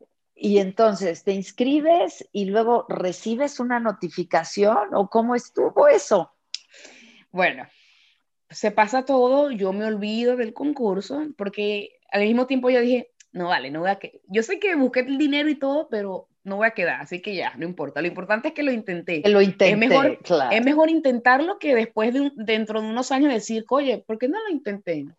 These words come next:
Speaker 2: ¿Qué hubiese
Speaker 1: Claro.
Speaker 2: pas-?". Entonces es mejor hacerlo. Y nada, yo me fui,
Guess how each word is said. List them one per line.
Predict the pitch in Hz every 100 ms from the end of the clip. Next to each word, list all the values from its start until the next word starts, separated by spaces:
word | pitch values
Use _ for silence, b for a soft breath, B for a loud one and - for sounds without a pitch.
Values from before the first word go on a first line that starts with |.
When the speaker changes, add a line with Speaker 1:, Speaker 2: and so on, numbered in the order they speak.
| - 147
Speaker 2:
¿Qué | 139
hubiese | 143 117
Speaker 1:
Claro. | 120
Speaker 2:
pas-?". | 196 - -
Entonces | 175 190 277
es | 285
mejor | 269 262
hacerlo. | 247 185 - - _ b b b b b
Y | 233
nada, | 233 269
yo | 214 208
me | 226
fui, | 220 247 247 240 240 240 240 233 196